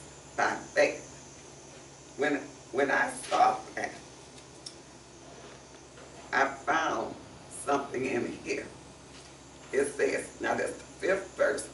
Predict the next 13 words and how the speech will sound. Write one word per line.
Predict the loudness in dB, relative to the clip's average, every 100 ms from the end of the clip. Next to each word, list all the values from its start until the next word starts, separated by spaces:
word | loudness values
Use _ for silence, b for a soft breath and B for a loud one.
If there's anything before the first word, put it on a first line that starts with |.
| 0
I'll | 0 2
read | 2 0
it | -2
again. | -4 -4 -4 -6 -14 B B 4
"For | 4
we | 4 2 0 0
through | 2 4 4 4
the | 4
Spirit | 4 0 0 4 6 6 4 0 -12 -16 -16 -8 6
wait | 8 8 2 -10 -16 -18 -18 -4
for | 2 4
the | 4
hope | 0 0 0 0